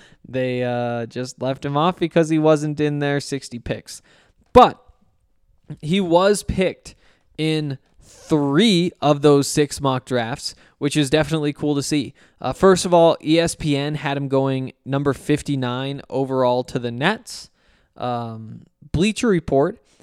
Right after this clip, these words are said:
had him going fifty-eight overall to the Knicks. Um, and Tankathon had him going fifty-seven overall to the Hornets. So,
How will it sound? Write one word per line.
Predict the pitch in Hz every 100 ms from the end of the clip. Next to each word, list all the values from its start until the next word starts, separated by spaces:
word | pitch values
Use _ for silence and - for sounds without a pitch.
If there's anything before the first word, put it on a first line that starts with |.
| _
had | - 156
him | 156
going | 143 143 143 135 131 - _ _
fifty-eight | - 156 151 139 - _ 185 202 - -
overall | 135 131 131 127 123
to | 120 131
the | 120
Knicks. | 123 180 240 - - - - _ _ _ _ -
Um, | 131 131 131 127 123 117 _ _ _ _ _ _ -
and | 147 147 143 135 _ _ _
Tankathon | - 254 226 175 - 127 127 147 165 _ _
had | 127 160 156
him | 160
going | 151 151 147
fifty-seven | - 160 165 151 147 - 175 170 175 170
overall | - 156 143 143 139
to | 131
the | 131
Hornets. | 123 127 101 - - - _ _ _
So, | - - 160 -